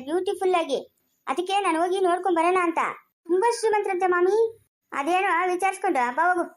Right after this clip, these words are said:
ನಾನು ಹೋಗಿ ನೋಡ್ಕೊಂಡ್ ಬರ್ತೀನಿ, ಆಮೇಲೆ ನೀನ್ ಹೋಗ್ಯಾ. ಓಹ್, ಫಸ್ಟ್ ಹುಡುಗ ಒಪ್ಬೇಕು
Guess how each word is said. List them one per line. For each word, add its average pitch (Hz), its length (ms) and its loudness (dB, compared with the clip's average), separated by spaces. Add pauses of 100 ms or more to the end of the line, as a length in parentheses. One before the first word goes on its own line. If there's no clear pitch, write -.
(380)
ನಾನು 311 180 -2
ಹೋಗಿ 349 160 2
ನೋಡ್ಕೊಂಡ್ 359 260 0
ಬರ್ತೀನಿ, 320 220 -2 (260)
ಆಮೇಲೆ 349 220 2
ನೀನ್ 320 160 2
ಹೋಗ್ಯಾ. 330 220 0 (440)
ಓಹ್, 294 400 0 (360)
ಫಸ್ಟ್ 427 260 -4
ಹುಡುಗ 415 200 2 (120)
ಒಪ್ಬೇಕು 370 340 0